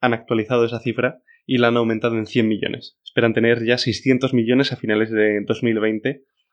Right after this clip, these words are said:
pagando por alguno de los servicios que ofrecen, ya sea T V Plus, eh, Apple Music, Apple Arcade,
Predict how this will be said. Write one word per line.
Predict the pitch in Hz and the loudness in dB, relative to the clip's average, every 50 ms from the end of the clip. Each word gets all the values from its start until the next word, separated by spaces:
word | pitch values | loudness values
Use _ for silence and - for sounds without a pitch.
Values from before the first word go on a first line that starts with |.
| _ _ _ | _ _ _
pagando | - 110 101 110 110 110 107 - | -2 0 0 0 0 -2 -2 -2
por | 117 107 107 113 117 113 | -2 0 0 0 0 0
alguno | 104 101 104 107 107 107 107 | -2 -2 -2 -2 -2 0 0
de | 107 104 104 107 | 0 0 0 0
los | 107 104 107 - | -2 -2 -4 -4
servicios | - 117 107 104 101 101 - - 104 - - _ | -6 -6 -4 -4 -6 -6 -6 -8 -10 -10 -6 _
que | - 107 104 101 101 101 101 104 104 107 107 - | 0 2 2 2 2 0 0 -2 -4 -6 -6 -4
ofrecen, | - 123 - - 120 110 - 95 - - _ _ _ - | -4 -4 -2 -2 -2 -2 -2 -4 -8 -10 _ _ _ -4
ya | 117 - | -4 -2
sea | - 113 104 104 101 - | 0 2 2 0 0 -2
T | 101 | -6
V | 101 - - | -6 -2 0
Plus, | 139 139 139 139 139 143 143 - - | 2 2 2 2 0 0 -2 -6 -10
eh, | - - - - - - - - - 110 110 - - | -8 -6 -6 -6 -6 -4 -4 -4 -4 -4 -6 -4 -4
Apple | - 117 - 110 | -4 -4 -4 -4
Music, | 104 113 120 123 117 - 123 120 117 120 - _ | -2 -2 -2 -2 -2 -2 -2 -2 -2 -4 -8 _
Apple | - 117 - 107 101 | -4 -2 -2 -2 -2
Arcade, | 101 101 98 123 117 117 117 113 117 113 | -4 -4 -4 -2 0 0 0 -2 -2 -6